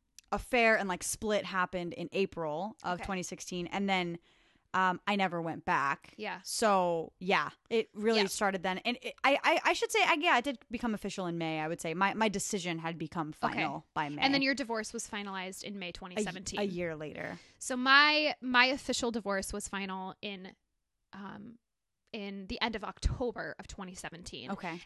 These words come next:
Speaker 2: And my separation was the end of October
Speaker 1: Gosh, I
Speaker 2: twenty sixteen.
Speaker 1: just
Speaker 2: So it was like, it was, it's pretty parallel.
Speaker 1: Yeah.
Speaker 2: We've been, we've,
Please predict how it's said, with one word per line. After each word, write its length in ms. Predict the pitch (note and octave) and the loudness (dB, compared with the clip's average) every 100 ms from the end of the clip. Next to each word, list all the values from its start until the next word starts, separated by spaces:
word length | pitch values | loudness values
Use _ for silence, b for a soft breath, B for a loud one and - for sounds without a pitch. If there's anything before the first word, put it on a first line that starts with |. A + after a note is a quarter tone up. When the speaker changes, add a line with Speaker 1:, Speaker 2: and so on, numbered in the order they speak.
| - | -6
Speaker 2:
And 100 | A3 | -4
my 100 | G3+ | -2
separation 540 | G#3+ G3+ G3+ F#3+ G3 | -4 -2 -4 -6 -10
was 160 | F#3+ F#3+ | -12 -10
the 140 | G3 | -8
end 140 | F#3+ G3 | -8 -8
of 80 | |
October 560 | F#3+ - G3 G3+ A3 G#3 _ _ _ | -10 -10 -12 -10 -10 -10 _ _ _
Speaker 1:
Gosh, 60 | - | -14
I 20 | |
Speaker 2:
twenty 220 | - F3 | -10 -8
sixteen. 500 | - B3 - - F3+ | -2 -2 -2 -4 -2
Speaker 1:
just 220 | G#3 G#3 B B | -2 -6 B B
Speaker 2:
So 140 | - G4 | 2 6
it 80 | G#4 | 6
was 100 | G#4 | 6
like, 260 | G#4+ D#4 - | 4 2 -4
it 120 | E4+ | -2
was, 200 | F#4 D#4 D#4+ | -2 -2 -4
it's 140 | - | -6
pretty 260 | - G#4+ C5 | 0 2 4
parallel. 460 | D4+ C4 C4 G3 G3 | 6 4 4 2 2
Speaker 1:
Yeah. 140 | G3 | 4
Speaker 2:
We've 140 | A#3+ D4 | 4 4
been, 180 | D#4 D4+ | 0 0
we've, 140 | D#4 | -4